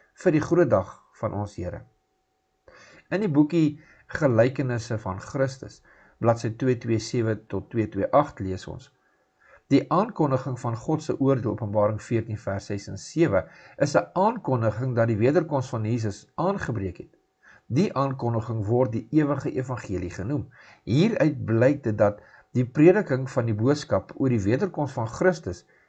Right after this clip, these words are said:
en die aankondiging dat dit naby is, 'n noodsaaklike deel van die blye boodskap is." Die vraag aan die einde van die dag:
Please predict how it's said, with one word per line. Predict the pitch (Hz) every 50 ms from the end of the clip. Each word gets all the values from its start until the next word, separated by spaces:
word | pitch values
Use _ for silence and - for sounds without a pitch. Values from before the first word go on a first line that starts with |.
| _ _ _ _
en | - 143 143 131
die | 117 - - -
aankondiging | 139 185 220 220 - - 135 127 117 110 110 - 123 117 104
dat | 110 107
dit | 107 104 -
naby | 95 95 110 139 156 156 151
is, | - 65 - - - _ _ _ _ _ _ _ _ _ _ _ _ _ - _ -
'n | - 127
noodsaaklike | 127 131 127 - - - 180 175 175 170 175 180 165 160 151 139 117 104
deel | 104 123 131 123 110 107 104 104
van | - - 110 107
die | 104 104 98
blye | 92 98 104 117 135 143 135
boodskap | 107 101 104 98 - - - 98 95 - -
is." | - - - _ _ _ _ _ _ _ _ _ _ _ _ _ _ _ _ _ _ _ _ _ _ _ -
Die | 147 147
vraag | 151 - 151 151 143 -
aan | 139 123
die | 120
einde | 107 113 113 117 113
van | - 117
die | 117 110
dag: | - - - - -